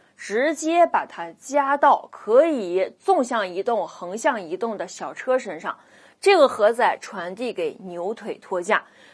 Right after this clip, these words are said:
牛腿托架它属于是空中的临时受力支撑平台，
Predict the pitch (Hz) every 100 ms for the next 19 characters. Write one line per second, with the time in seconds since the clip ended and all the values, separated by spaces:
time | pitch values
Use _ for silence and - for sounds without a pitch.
0 | _ 226 311 370 269 214 262 262 262 185
1 | - 262 - 180 175 208 247 196 - 294
2 | 294 277 262 220 165 180 247 - - 180
3 | 208 - - 311 226 226 208 214 226 214
4 | 160 170 165